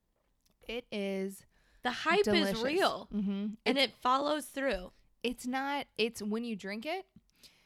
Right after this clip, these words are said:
Speaker 1: I personally don't find a burn. It is
Speaker 2: Mm.
Speaker 1: smooth as shit.
Speaker 2: Mm-hmm.
Speaker 1: It's, it's easy. It's, it, and
Speaker 2: Yeah.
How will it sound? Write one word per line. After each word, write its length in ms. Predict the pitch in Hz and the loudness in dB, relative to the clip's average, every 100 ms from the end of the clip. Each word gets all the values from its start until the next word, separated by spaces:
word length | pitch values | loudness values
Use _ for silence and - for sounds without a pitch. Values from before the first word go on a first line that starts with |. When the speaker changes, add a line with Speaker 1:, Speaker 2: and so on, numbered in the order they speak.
| _ _ _ - | _ _ _ 0
Speaker 1:
I 200 | 214 427 | 2 2
personally 380 | 277 302 - 208 | 0 -2 -4 -2
don't 240 | 190 190 | -2 -4
find 200 | 185 196 | -2 -2
a 40 | 175 | -2
burn. 540 | 175 165 156 175 214 - _ _ - | -2 -2 -2 -4 -8 -10 _ _ 0
It 100 | 196 | 2
is 160 | 180 | 2
Speaker 2:
Mm. 40 | 240 | -2
Speaker 1:
smooth 500 | 196 214 202 277 349 | -6 -2 0 2 2
as 140 | 359 | 0
shit. 440 | - 175 143 190 - 226 - _ - _ _ _ _ | -2 -2 -2 -4 -10 -20 -20 _ -20 _ _ _ _
Speaker 2:
Mm-hmm. 380 | 220 214 220 247 269 | -10 -6 -4 -6 -2
Speaker 1:
It's, 280 | 214 214 - _ | -2 -2 -4 _
it's 220 | 208 196 - | -4 -4 -6
easy. 600 | 214 285 233 170 170 - | -4 -2 -2 -4 -6 -4
It's, 260 | 190 185 - - | -4 -4 -8 -6
it, 260 | 190 185 - | -4 -4 -4
and 460 | 196 190 190 185 185 - _ _ | -6 -4 -4 -6 -8 -14 _ _
Speaker 2:
Yeah. 540 | - 196 190 208 202 | -12 -10 -8 -8 -10